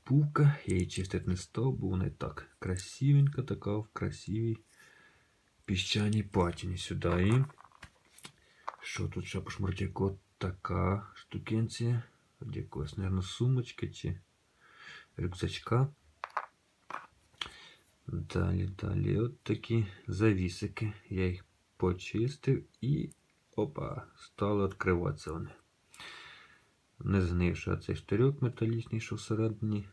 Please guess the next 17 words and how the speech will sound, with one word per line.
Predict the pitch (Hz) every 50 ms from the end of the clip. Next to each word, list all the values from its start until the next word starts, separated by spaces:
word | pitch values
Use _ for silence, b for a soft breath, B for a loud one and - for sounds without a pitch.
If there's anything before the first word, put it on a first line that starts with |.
| _ _ -
Ну, | - 135 147
в | 151 147
принципі, | - - - 110 104 101 - 92 - - -
що | - - 110
тут | - - - - 165 147 - - - - _ _ _ _ _ _ _ _ _ _ _ _ _ _ _ _ _
пусто, | - 143 147 143 147 147 - 139
нема | 135 127 127 127 131 127
нічого, | 127 120 117 - - 127 123 120
ніякого, | 123 120 120 117 113 - - 117
ні | 117 110
клейма, | - - 117 113 110 110 110 110
нічого | 107 107 107 - 101 98
такого | - - - -
інтересного. | 104 101 98 - 101 104 104 98 98 - 98 98 98 95 B B B B B B B B B B B B B B B B B _ _ _ _ - -
Що | - - - - - - 175 147
тут? | 147 - _ - 92 87 - - - B B B B B B B B _
Ну, | - 147 -